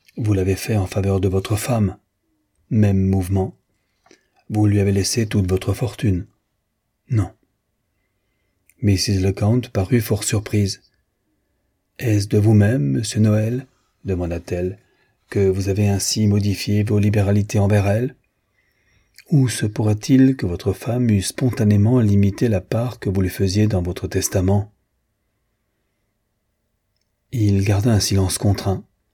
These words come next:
Il avait honte, bien évidemment, de répondre à une telle question. » Mrs. Lecount la répéta sous une forme moins directe. « Combien laissez-vous à votre veuve, monsieur Noël,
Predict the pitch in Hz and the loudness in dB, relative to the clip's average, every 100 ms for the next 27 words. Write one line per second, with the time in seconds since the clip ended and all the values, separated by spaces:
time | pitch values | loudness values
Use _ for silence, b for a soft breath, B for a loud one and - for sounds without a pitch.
0 | _ _ _ _ _ _ - 98 101 113 | _ _ _ _ _ _ -4 0 2 4
1 | 107 92 - 107 104 95 101 107 110 107 | 4 0 -4 -8 -4 -2 2 4 4 4
2 | 92 - _ _ 104 90 92 95 92 92 | 0 -6 _ _ -6 -4 -2 0 0 0
3 | 87 92 90 92 - 98 - 92 98 _ | -2 -2 0 0 0 -2 -2 -6 -6 _
4 | _ _ _ _ _ _ _ 104 98 - | _ _ _ _ _ _ _ -2 0 0
5 | 101 90 92 92 98 110 - 98 90 - | 0 0 -2 -2 0 -2 -4 -4 -4 -4
6 | 95 - 104 104 98 90 92 - 117 110 | -6 -2 -4 -2 -2 -2 -2 -2 -2 2
7 | 107 92 92 104 101 90 - - _ _ | 2 2 0 0 0 -2 -8 -20 _ _
8 | _ _ _ _ _ _ _ _ _ _ | _ _ _ _ _ _ _ _ _ _
9 | b b - 131 110 98 98 - 98 98 | b b 0 2 4 2 0 0 0 0
10 | 95 98 - 98 98 104 113 104 104 104 | 0 -2 -2 -2 0 0 0 -2 0 2
11 | 98 107 117 | 2 0 -2